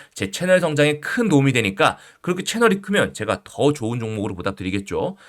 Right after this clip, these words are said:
자, 이 종목으로 연말 연초에 위아래 흔드는 굉장히 어려운 장 속에서도 부근하게 수익 잘 보셨으면 좋겠습니다.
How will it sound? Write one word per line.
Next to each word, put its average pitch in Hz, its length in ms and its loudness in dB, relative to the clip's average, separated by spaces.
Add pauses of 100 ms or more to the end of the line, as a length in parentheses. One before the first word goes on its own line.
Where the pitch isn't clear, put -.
(120)
자, 90 180 -4
이 175 200 0
종목으로 113 580 -2
연말 139 380 -2
연초에 110 480 -2
위아래 131 360 0
흔드는 147 480 -4
굉장히 147 440 -2
어려운 170 320 2
장 104 160 -4
속에서도 113 600 -2 (360)
부근하게 139 580 4
수익 147 260 0
잘 113 240 -4
보셨으면 98 360 -10
좋겠습니다. 80 560 -12